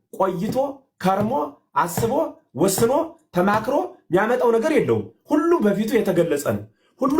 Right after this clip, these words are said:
በፊቱ የተገለጸ እግዚአብሔር ምሬልሻለሁ ያላት ለክርስቶስ ሰምራ ለእርሷ ለምሳሌ አይሁድን "የምትመለሱ ከሆነ ተመለሱ" እያለ ይናገራቸው ነበረ።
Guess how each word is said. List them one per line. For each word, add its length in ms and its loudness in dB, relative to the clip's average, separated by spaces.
በፊቱ 300 0
የተገለጸ 520 2
እግዚአብሔር 520 2
ምሬልሻለሁ 1040 2
ያላት 380 0
ለክርስቶስ 720 0
ሰምራ 280 0
ለእርሷ 440 2
ለምሳሌ 500 0
አይሁድን 560 0
"የምትመለሱ 840 2
ከሆነ 280 2
ተመለሱ" 440 2
እያለ 260 0
ይናገራቸው 580 0
ነበረ። 260 0